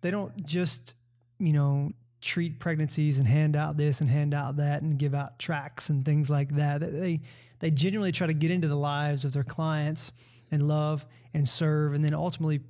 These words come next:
push them towards flourishing. Like, we've, there's a video story that we're doing tonight of, of a lady, uh, specifically who, you know, has been, life has been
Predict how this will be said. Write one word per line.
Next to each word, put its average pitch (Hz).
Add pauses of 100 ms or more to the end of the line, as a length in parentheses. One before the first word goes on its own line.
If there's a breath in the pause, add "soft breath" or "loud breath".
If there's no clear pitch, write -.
(120)
push -
them 151
towards 147
flourishing. 156
Like, 175
we've, 147
there's 143
a 143
video 147
story 143
that 143
we're 139
doing 143
tonight 143
of, 131 (420 loud breath)
of 135
a 135
lady, 139 (160)
uh, 135
specifically 156
who, 143 (480 loud breath)
you 151
know, 135
has 135
been, 139
life 156
has 143
been 143